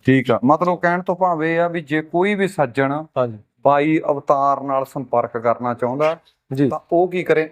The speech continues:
Speaker 1: Instagram ਦੀ ਆਈ ਡੀ ਤੇ ਮੈਸੇਜ ਕਰ ਲੇ।
Speaker 2: ਹਾਂ।
Speaker 1: ਜਿਹੜਾ ਕੰਮ ਦੇਖਣਾ ਚਾਹੁੰਦਾ ਉਹ Instagram ਦੀ ਆਈ ਡੀ ਤੇ ਗੇੜਾ ਮਾਰਿਆ ਵੇ,
Speaker 2: ਹਾਂ।
Speaker 1: Facebook ਦੀ ਆਈ ਡੀ ਤੇ ਗੇੜਾ ਮਾਰਿਆ ਵੇ,
Speaker 2: ਹਾਂ।
Speaker 1: YouTube ਤੇ ਗੇੜਾ ਮਾਰਿਆ
Speaker 2: ਬਸ,
Speaker 1: ਵੇ।
Speaker 2: ਬਸ, ਬਸ।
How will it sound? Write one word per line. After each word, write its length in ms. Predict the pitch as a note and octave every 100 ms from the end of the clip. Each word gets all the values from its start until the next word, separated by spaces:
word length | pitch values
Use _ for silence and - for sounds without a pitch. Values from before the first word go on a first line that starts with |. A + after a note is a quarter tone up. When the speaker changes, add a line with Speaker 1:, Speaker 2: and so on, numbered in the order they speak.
| -
Speaker 1:
Instagram 540 | D3+ - D#3 C#3 D3 C#3+
ਦੀ 80 | D3
ਆਈ 200 | C#3+ C3
ਡੀ 100 | B2+
ਤੇ 100 | C3+
ਮੈਸੇਜ 380 | A#2+ G#2+ A#2 G#2+
ਕਰ 160 | B2+ B2
ਲੇ। 120 | C#3+
Speaker 2:
ਹਾਂ। 480 | D#3+ F3 D#3+ C#3+ C3+
Speaker 1:
ਜਿਹੜਾ 160 | G3
ਕੰਮ 340 | A3+ F#3 E3+ E3+
ਦੇਖਣਾ 320 | F3 F#3 F3+
ਚਾਹੁੰਦਾ 240 | F#3 F#3+
ਉਹ 60 | G#3
Instagram 520 | F3 F#3 E3+ E3 D#3+
ਦੀ 80 | E3
ਆਈ 140 | D#3+
ਡੀ 100 | D3+
ਤੇ 120 | D3
ਗੇੜਾ 380 | D#3 C#3+ C3 C3+
ਮਾਰਿਆ 320 | B2 A#2+ C3
ਵੇ, 120 | D3+ E3
Speaker 2:
ਹਾਂ। 80 | F3+
Speaker 1:
Facebook 400 | D#3 D3+ D3 E3
ਦੀ 80 | E3
ਆਈ 100 | E3
ਡੀ 80 |
ਤੇ 120 | D#3 E3
ਗੇੜਾ 240 | E3 E3
ਮਾਰਿਆ 260 | E3 E3 E3+
ਵੇ, 120 | F3
Speaker 2:
ਹਾਂ। 560 | D3 B2+ G#2+ F#2+ D#3
Speaker 1:
YouTube 280 | F#3 F3+ F3+
ਤੇ 160 | C#3+ B2+
ਗੇੜਾ 180 | G#2+ F#2+
ਮਾਰਿਆ 240 | E2 D3
Speaker 2:
ਬਸ, 80 | B2
Speaker 1:
ਵੇ। 100 | A#2+
Speaker 2:
ਬਸ, 120 | G#2+ -
ਬਸ। 160 | -